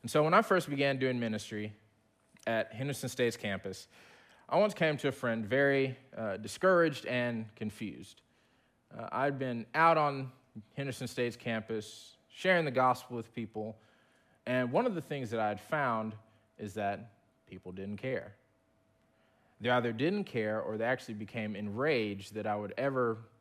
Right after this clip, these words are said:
share such a preposterous message with them. And so I went to my friend.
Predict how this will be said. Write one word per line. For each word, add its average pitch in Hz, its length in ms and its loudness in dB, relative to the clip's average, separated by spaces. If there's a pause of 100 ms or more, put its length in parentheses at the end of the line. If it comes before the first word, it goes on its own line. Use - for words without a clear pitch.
share 120 640 0
such 113 260 -6
a 107 80 -4
preposterous 117 840 -4
message 110 520 -6 (680)
with 135 280 2
them. - 240 -12 (1120)
And 147 100 -2
so 226 100 6
I 240 60 10
went 196 200 4
to 160 80 -4
my 135 120 4
friend. - 380 -4